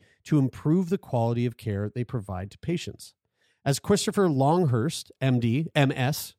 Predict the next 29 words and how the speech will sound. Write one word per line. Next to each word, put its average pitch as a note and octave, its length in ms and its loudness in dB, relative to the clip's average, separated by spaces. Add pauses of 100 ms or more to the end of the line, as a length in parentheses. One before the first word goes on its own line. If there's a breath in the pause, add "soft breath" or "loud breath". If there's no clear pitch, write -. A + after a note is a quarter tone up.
Chief F#3 280 2
Medical C#3+ 320 2
Officer B2+ 340 0
and C#3+ 200 0
Chief G#3+ 300 -2
Digital D3+ 340 2
Officer C#3+ 400 -2
at B2+ 200 -6
U D3+ 140 -4
C D#3 200 -4
San C#3 240 -6
Diego C3 300 -6
Health, D3 360 -10 (640)
puts C#3 240 0
it, B2 200 -4 (1160)
these B3+ 240 4
results C#3+ 560 2
suggest A#2+ 460 0
that A#2+ 160 -2
tools A3+ 320 -2
like F#3 100 0
chat D#3 260 0
G F3 100 -6
P D3+ 100 -6
T B2+ 260 -2
can C3 160 -2
efficiently A3 720 -2
draft B2 460 -2
high-quality, B2+ 840 0